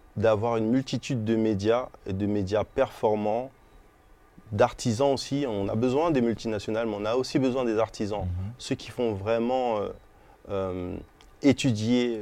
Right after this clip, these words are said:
Speaker 1: le profil d'un artiste, le mettre en avant d'une certaine manière et documenter. Parce que ça aussi, c'est un des gros problèmes qu'on a. Et le fait qu'il y ait des médias comme l'Oxymore, ça permet de documenter,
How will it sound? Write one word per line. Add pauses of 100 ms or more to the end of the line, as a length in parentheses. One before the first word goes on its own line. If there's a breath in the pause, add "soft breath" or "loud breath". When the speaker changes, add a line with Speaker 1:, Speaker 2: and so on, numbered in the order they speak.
Speaker 1:
le
profil
d'un
artiste, (420 loud breath)
le
mettre
en
avant
d'une
certaine
manière
et
documenter. (160)
Parce
que
ça
aussi,
c'est
un
des
gros
problèmes
qu'on
a. (400 loud breath)
Et
le
fait
qu'il
y
ait
des
médias
comme
l'Oxymore,
ça
permet
de
documenter,